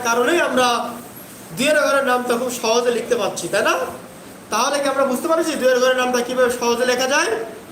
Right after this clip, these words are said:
আমরা সবাই তো জোড় জানি, জোড়গুলো কোনগুলো? দুই, চার, ছয়, আট, দশ, এগুলো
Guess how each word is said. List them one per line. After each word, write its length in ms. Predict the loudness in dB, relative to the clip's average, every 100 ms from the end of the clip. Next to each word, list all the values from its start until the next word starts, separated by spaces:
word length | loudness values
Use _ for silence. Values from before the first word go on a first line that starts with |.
| -18 -18 -18 -18 -20 -20 -18 -4
আমরা 160 | -2 0 0
সবাই 180 | 0 0
তো 40 | 0 2
জোড় 180 | 2 4
জানি, 160 | 2 2 2
জোড়গুলো 300 | 2 2 2
কোনগুলো? 240 | 2 2 2
দুই, 220 | 0 -2 0
চার, 160 | 0 0
ছয়, 180 | 0 2 2
আট, 80 | 0
দশ, 120 | 0 0
এগুলো 160 | 0